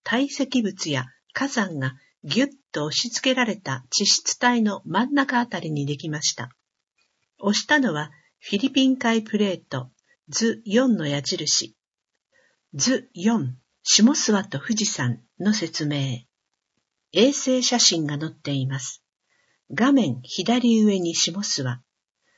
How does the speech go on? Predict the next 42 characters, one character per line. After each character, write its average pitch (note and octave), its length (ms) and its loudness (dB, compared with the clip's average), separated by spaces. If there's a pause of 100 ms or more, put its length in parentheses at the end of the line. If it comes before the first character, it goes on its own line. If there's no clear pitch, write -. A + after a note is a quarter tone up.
(260)
画 B3+ 160 4
面 F3+ 400 0
下 - 320 0
の A3 160 4
真 G3+ 180 2
ん B3+ 60 2
中 B3+ 260 0
あ A#3+ 80 0
た F3+ 140 -4
り D3 120 0
に E3+ 360 -2
富 A3 100 0
士 G#3+ 80 0
山 D#3 260 -4
が C#3+ 120 -2
写 C#3 220 -6
っ - 20 -18
て - 220 -8
い C3 120 -2
ま C3 160 -2
す。 - 220 -16 (1300)
左 C4+ 520 0
上 A3+ 200 2
か A3 140 -2
ら F#3 320 -4
右 G#3 300 4
下 A#3 220 0
に G#3+ 120 2
向 G3 140 -2
か F#3 100 -4
っ F#3 100 -12
て、 D#3 320 -8 (440)
A、 A#3+ 360 0 (180)
B、 F3 460 0
C、 A3 560 0 (100)
D、 G#3 420 0 (140)
E A#3 280 2
と D#3+ 140 -6
あ D3 80 -4
り C#3+ 140 -4
ま D3 140 -4
す。 - 260 -12